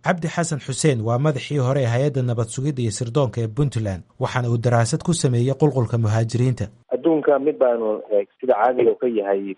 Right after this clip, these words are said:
Speaker 2: tahriibtu waxay ka, waxay ka jirtaa meelaha ay ka jirto crisis-ka ama deganaansho la'aanta siyaasadeed, midda amni, midda dhaqaale, eh, bay ka jirtaa. Runtii adduunku ka jiraa sida caama. Qayb baan ka nahay. Qaybta labaadi,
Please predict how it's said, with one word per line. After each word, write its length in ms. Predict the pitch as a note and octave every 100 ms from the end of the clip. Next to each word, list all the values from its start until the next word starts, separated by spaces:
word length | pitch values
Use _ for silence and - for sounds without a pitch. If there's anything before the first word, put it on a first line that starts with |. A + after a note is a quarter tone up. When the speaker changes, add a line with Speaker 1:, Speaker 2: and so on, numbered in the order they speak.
| -
Speaker 2:
tahriibtu 480 | G2+ A#2+ B2 -
waxay 220 | A2 G#2 A#2
ka, 80 | B2
waxay 280 | - A2
ka 60 | A2
jirtaa 300 | A#2+ A#2 G#2
meelaha 360 | G2+ A#2+ A#2 A2+
ay 80 | G2
ka 80 | A2+
jirto 260 | G2 - -
crisis-ka 500 | B2+ C#3 - - E3
ama 140 | A2+ G#2+ _ -
deganaansho 320 | G#2+ G#2 A2
la'aanta 360 | A2 C3 A#2+ A#2+ -
siyaasadeed, 600 | A2 G2+ - A2 C3+ D#3+ -
midda 320 | A#2 A#2 A#2 -
amni, 380 | G#2+ A2+ B2+ F3+ -
midda 200 | C3 B2+ G#2+
dhaqaale, 540 | G#2+ G#2+ G#2+ A2 C#3 - _
eh, 280 | G#2 G2+ G2+
bay 160 | G2 G#2
ka 140 | -
jirtaa. 480 | A#2+ - - A2+ A2+ -
Runtii 400 | A#2+ A2+ G#2+ G2+
adduunku 320 | G2 A#2 G#2
ka 100 | G2+ G#2+
jiraa 280 | A2 A2+ A2+ - -
sida 160 | A2+
caama. 380 | G2+ A2+ A2+ C3 _
Qayb 200 | B2+ C3
baan 160 | A#2 G2+
ka 100 | A#2
nahay. 340 | A2+ A2+ C#3
Qaybta 320 | A#2 C3+ D3
labaadi, 460 | B2 A#2 A2 A#2